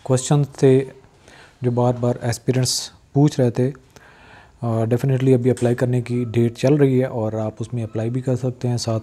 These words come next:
में हार्वर्ड एकेडमी ने ऑनलाइन, अ, अपना बैच स्टार्ट कर दिया, उसके हवाले से आप लि-, अ, आपको सारी डिटेल शेयर करनी है। और आपको बताते चलें कि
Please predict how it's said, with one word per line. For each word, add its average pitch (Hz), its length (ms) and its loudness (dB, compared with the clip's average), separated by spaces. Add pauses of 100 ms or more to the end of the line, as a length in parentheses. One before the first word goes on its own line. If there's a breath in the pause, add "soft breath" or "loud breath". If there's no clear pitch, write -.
में 135 240 -4
हार्वर्ड 113 240 -4
एकेडमी 117 340 -2
ने 120 140 -4
ऑनलाइन, 120 500 -4
अ, - 1200 -8
अपना 123 220 -2
बैच 117 220 4
स्टार्ट 113 280 0
कर 117 160 0
दिया, 117 160 0
उसके 113 200 -4
हवाले 107 260 0
से 117 140 -4
आप 110 180 -4
लि-, 113 360 -6
अ, - 20 -4
आपको 113 400 -4
सारी 117 200 -2
डिटेल 123 300 0
शेयर 123 180 0
करनी 123 200 -2
है। 123 60 0
और 123 60 -2
आपको 117 240 -2
बताते 113 280 0
चलें 120 240 -2
कि 123 260 -2